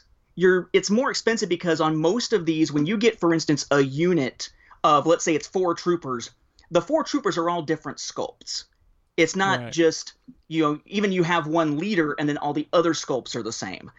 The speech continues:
Speaker 1: Um, so the variation probably accounts for the price difference, though do we need the variation? Do we not? It's a nice touch. Um,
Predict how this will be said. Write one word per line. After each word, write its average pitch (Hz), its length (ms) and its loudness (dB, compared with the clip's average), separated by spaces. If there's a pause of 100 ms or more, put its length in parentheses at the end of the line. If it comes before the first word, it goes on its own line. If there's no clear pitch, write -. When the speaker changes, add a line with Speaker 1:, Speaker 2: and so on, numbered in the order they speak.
(360)
Speaker 1:
Um, 135 400 4
so 160 460 4 (280)
the 170 160 2
variation 202 800 0
probably 170 340 2
accounts 165 340 0
for 175 100 -6
the 170 60 -4
price 143 340 -2
difference, 120 480 -6
though 139 280 4
do 139 120 0
we 131 80 0
need 147 220 4
the 165 60 4
variation? 160 580 4
Do 143 120 -2
we 123 80 -2
not? 147 280 0
It's 190 120 0
a 208 60 4
nice 175 280 0
touch. - 520 0 (360)
Um, 143 320 0